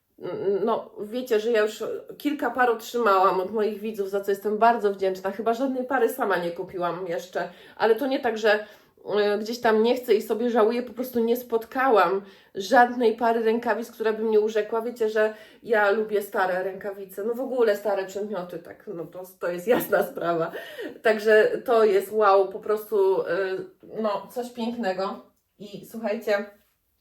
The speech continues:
coś, co było z jej poprzednią właścicielką bardzo długo. Jest to, e, koronewka, koroneczka, lamówka,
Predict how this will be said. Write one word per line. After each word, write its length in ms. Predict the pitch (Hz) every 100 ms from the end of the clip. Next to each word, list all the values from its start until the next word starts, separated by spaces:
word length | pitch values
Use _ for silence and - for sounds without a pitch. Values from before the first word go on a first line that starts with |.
| _ _ _ _ _ - _
coś, 220 | - 220 220
co 180 | 208 190
było 420 | 208 202 196 202 - - - _ -
z 240 | 196 196 208 196 190 185 190
jej 420 | 208 202 190 - -
poprzednią 480 | 208 240 233 233
właścicielką 1000 | 190 202 202 190 226 214 226 214 202 214 - _ _ _ -
bardzo 400 | 214 240 226 247
długo. 600 | 214 180 175 180 214 - _ -
Jest 460 | 196 190 190 - -
to, 600 | 190 185 170 175 170 -
e, 480 | 180 175 175 170 170
koronewka, 800 | 202 190 190 220 - 226 180 190
koroneczka, 800 | 208 196 185 233 - 214 190 190
lamówka, 800 | 180 180 185 - - 175 175